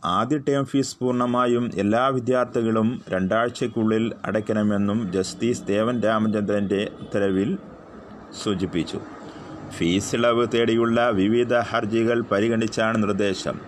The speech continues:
കേസിൽ കക്ഷികളായ രക്ഷിതാക്കളോട് ആദ്യ ടേം ഫീസിൻ്റെ അമ്പത് ശതമാനം അടയ്ക്കാൻ കോടതി നേരത്തെ നിർദ്ദേശം നൽകിയിരുന്നു.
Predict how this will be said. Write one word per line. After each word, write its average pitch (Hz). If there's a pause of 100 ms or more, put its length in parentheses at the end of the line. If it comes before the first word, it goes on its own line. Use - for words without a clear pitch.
(140)
കേസിൽ 117
കക്ഷികളായ 123
രക്ഷിതാക്കളോട് 120 (280)
ആദ്യ 117
ടേം 120
ഫീസിൻ്റെ 113 (680)
അമ്പത് 101
ശതമാനം 117
അടയ്ക്കാൻ 110
കോടതി 104
നേരത്തെ 104 (920)
നിർദ്ദേശം 107
നൽകിയിരുന്നു. 92